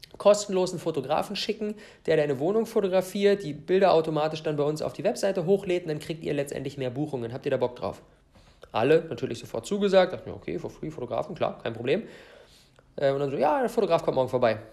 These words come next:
Nächsten Tag gehen die drei Jungs wieder hin, klopfen an die Tür und sagen, „Ja, wir sind hier Fotografen.“ Und so, „Hä, ihr wart doch gestern schon da, ihr seid doch die Gründer.“ „Ja, wir starten jetzt gerade erst, wir können uns jetzt nicht einen anderen Fotografen leisten, wir machen das jetzt einfach schnell selber.“ Und dann waren sie drin und haben natürlich die Wohnung fotografiert,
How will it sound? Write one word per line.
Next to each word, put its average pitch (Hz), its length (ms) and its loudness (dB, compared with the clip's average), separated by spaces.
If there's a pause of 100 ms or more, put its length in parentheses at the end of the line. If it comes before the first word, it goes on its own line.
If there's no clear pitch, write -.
(140)
Nächsten 208 320 -2
Tag 190 280 2 (520)
gehen 202 240 2
die 202 100 0
drei 175 160 4
Jungs 190 200 2
wieder 233 160 4
hin, 190 140 4
klopfen 214 300 -2
an 175 60 -2
die 185 80 0
Tür 202 140 0
und 185 40 4
sagen, 202 140 -2
„Ja, 254 280 -2
wir 214 100 -4
sind 208 160 -4
hier 208 140 -2
Fotografen.“ 185 500 2 (440)
Und 131 100 -4
so, 120 60 -4
„Hä, 135 260 4
ihr 143 80 2
wart 139 100 0
doch 151 80 -2
gestern 208 220 -2
schon 135 140 -2
da, 131 80 4
ihr 127 80 0
seid 139 160 -2
doch 139 60 -10
die 139 100 -14
Gründer.“ 165 240 -2
„Ja, 202 360 -4
wir 160 100 -8
starten 214 260 -4
jetzt 165 120 -6
gerade 170 200 0
erst, 160 180 0
wir 147 80 -14
können 151 140 -6
uns 147 100 -10
jetzt 143 120 -14
nicht 151 120 -14
einen - 100 -20 (240)
anderen 160 220 0
Fotografen 185 460 2
leisten, 175 400 0
wir 175 80 4
machen 147 160 0
das 120 100 -2
jetzt - 120 -10
einfach 110 180 -12
schnell 110 160 -8
selber.“ 101 260 -4 (680)
Und 170 100 0
dann 175 160 6
waren 226 160 4
sie 214 100 -2
drin 160 460 0 (300)
und 156 180 0
haben 180 140 0
natürlich 156 300 -2
die 117 120 -8
Wohnung 127 200 -2
fotografiert, 185 640 -2